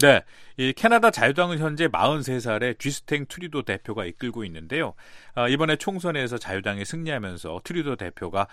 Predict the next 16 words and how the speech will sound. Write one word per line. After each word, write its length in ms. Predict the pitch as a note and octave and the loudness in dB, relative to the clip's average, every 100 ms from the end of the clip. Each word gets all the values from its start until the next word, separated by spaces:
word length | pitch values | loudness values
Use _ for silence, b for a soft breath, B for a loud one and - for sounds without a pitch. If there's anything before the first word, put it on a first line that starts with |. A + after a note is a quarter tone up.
| b | b
아, 160 | - D#2 | -14 -10
다음 240 | - G2+ | -6 -6
총리로 400 | G2+ F#3+ F#3 D3 | -6 -8 -4 -4
취임할 400 | G#2+ - - D3+ | -4 -6 -4 -4
예정인데, 560 | F#2 F2 E2 D#2+ B2+ F#2+ B B B B B | -4 -8 -12 -6 -4 -4 B B B B B
예, 180 | A#2 A2 | 0 0
트리도 300 | - A3 G#3 | 0 -2 2
대표는 400 | G#3 G#3 G3+ A#3+ | 4 4 4 0
캐나다의 880 | B3+ A#3 A#3 G#3+ F3 F3 F3+ F3+ E3 | 0 2 4 6 6 8 8 8 6
이 120 | C3 | 2
유명한 560 | A#2 A#2+ C#3+ E3 E3 B2+ | -4 -2 0 0 -2 -6
이 120 | - - | -14 -10
정치 920 | B2+ C#3+ D#3 C#3+ C3 A#2 G2 - - - - - | -10 -8 -6 -4 -4 -6 -8 -12 -16 -20 -20 -14
가문 260 | - B2 C3 | -6 -4 -4
출신이죠. 560 | - E3 D#3+ G#2 F#2 G#2+ | -6 -6 -6 -8 -2 0
아버지가, 640 | F2+ C3+ D3 D3 D#3+ | 0 0 0 0 2